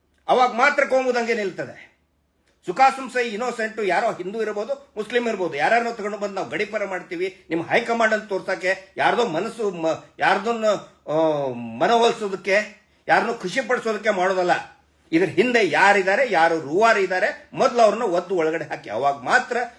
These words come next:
ಕೋಮು ದಂಗೆ ನಿಲ್ತದೆ. ದಯವಿಟ್ಟು ಟೈಮ್ ಲೈನ್ ನೋಡಿ, ಯಾವಾಗ ಯಾವಾಗ ಈ ಫ್ಯಾಮಿಲಿ ವಿರುದ್ಧ ಜನ ಎದ್ದು ನಿಂತ್ಕೊಳ್ತಾರೆ, ಪ್ರಶ್ನೆ ಮಾಡ್ತಾರೆ, ಅವಾಗ ಕರಾವಳಿಯಲ್ಲಿ ಕೋಮು ದಂಗೆಗಳು ಆಗ್ತದೆ, ಈ ಧರ್ಮೋದ್ಯಮಿಗಳ ವಿರುದ್ಧ ಯಾವಾಗ ಚಳವಳಿಗಳು ಪ್ರಾರಂಭ ಆಗ್ತದೆ, ಅವಾಗ ಕೋಮು ದಂಗೆಗಳನ್ನ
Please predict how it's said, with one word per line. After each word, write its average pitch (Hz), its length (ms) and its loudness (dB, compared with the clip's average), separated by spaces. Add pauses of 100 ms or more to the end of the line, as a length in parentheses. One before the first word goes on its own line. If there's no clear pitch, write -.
(140)
ಕೋಮು 202 340 0
ದಂಗೆ 175 220 -2
ನಿಲ್ತದೆ. 175 480 -2
ದಯವಿಟ್ಟು 247 460 0
ಟೈಮ್ 214 420 0
ಲೈನ್ 208 220 4
ನೋಡಿ, 180 400 -2 (480)
ಯಾವಾಗ 220 340 6
ಯಾವಾಗ 220 300 4
ಈ 202 300 -4
ಫ್ಯಾಮಿಲಿ 202 440 2
ವಿರುದ್ಧ 180 360 -2 (520)
ಜನ 175 200 4 (180)
ಎದ್ದು 180 300 2
ನಿಂತ್ಕೊಳ್ತಾರೆ, 180 600 0
ಪ್ರಶ್ನೆ 208 500 -4
ಮಾಡ್ತಾರೆ, 190 420 0
ಅವಾಗ 214 420 4
ಕರಾವಳಿಯಲ್ಲಿ 202 760 2
ಕೋಮು 180 380 -2
ದಂಗೆಗಳು 156 380 -4
ಆಗ್ತದೆ, 156 760 -4 (400)
ಈ 220 220 -2
ಧರ್ಮೋದ್ಯಮಿಗಳ 196 720 0
ವಿರುದ್ಧ 180 280 0
ಯಾವಾಗ 185 420 4 (400)
ಚಳವಳಿಗಳು 214 520 4
ಪ್ರಾರಂಭ 165 420 0
ಆಗ್ತದೆ, 147 760 0
ಅವಾಗ 269 260 4
ಕೋಮು 208 400 0
ದಂಗೆಗಳನ್ನ 180 420 -2